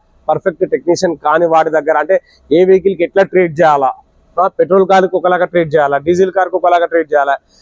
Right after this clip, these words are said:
ఆ తెలియని వాళ్ళ దగ్గరికి వెళ్ళి మీరు కార్బన్ క్లీన్ చేయించుకుంటే ఖచ్చితంగా మీరు మోసపోతారు. మీరు ఫిఫ్టీన్ హండ్రెడ్ ఇచ్చినా కూడా ఫిఫ్టీన్ హండ్రెడ్ మోసమైనట్టే కదా. అదే మీరు టూ థౌజండ్ ఫైవ్ హండ్రెడ్ ఇచ్చినారు, ప్రాపర్ గా వర్క్ చేయించుకున్నారు, అప్పుడు మీరు సాటిస్ఫై,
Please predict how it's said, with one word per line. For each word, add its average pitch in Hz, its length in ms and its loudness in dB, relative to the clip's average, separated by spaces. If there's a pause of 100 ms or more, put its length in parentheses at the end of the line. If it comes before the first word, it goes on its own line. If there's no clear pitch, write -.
(120)
ఆ 170 40 0
తెలియని 202 400 2
వాళ్ళ 202 220 2
దగ్గరికి 185 220 -2
వెళ్ళి 185 140 0
మీరు 180 120 0
కార్బన్ 170 360 0
క్లీన్ 170 280 0
చేయించుకుంటే 165 440 -2
ఖచ్చితంగా 170 420 -2
మీరు 240 180 0
మోసపోతారు. 131 840 -2 (560)
మీరు 147 120 2
ఫిఫ్టీన్ 202 380 -2
హండ్రెడ్ 208 220 2
ఇచ్చినా 208 260 -2
కూడా 220 200 2
ఫిఫ్టీన్ 254 340 0
హండ్రెడ్ 262 200 4
మోసమైనట్టే 262 640 4
కదా. 156 200 0 (440)
అదే 196 140 2
మీరు 233 220 4
టూ 233 80 2
థౌజండ్ 240 320 4
ఫైవ్ 220 100 2
హండ్రెడ్ 220 220 2
ఇచ్చినారు, 185 300 0
ప్రాపర్ 190 400 0
గా 226 100 2
వర్క్ 208 240 2
చేయించుకున్నారు, 196 600 2
అప్పుడు 180 220 -2
మీరు 196 120 0
సాటిస్ఫై, 190 540 -2